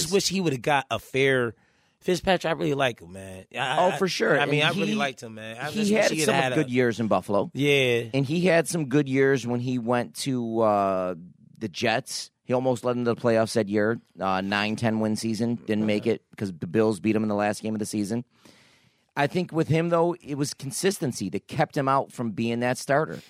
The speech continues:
Speaker 2: He's a perfect backup because if your quarterback goes down,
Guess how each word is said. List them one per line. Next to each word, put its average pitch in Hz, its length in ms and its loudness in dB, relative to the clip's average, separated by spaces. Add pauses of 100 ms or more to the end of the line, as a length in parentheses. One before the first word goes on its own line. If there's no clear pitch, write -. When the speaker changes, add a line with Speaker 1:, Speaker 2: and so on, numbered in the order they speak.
(400)
Speaker 2:
He's 175 240 2
a 180 60 0
perfect 160 440 0
backup 151 440 2
because 127 500 2 (160)
if 143 220 2
your 160 160 4
quarterback 151 560 0
goes 139 280 2
down, 131 500 2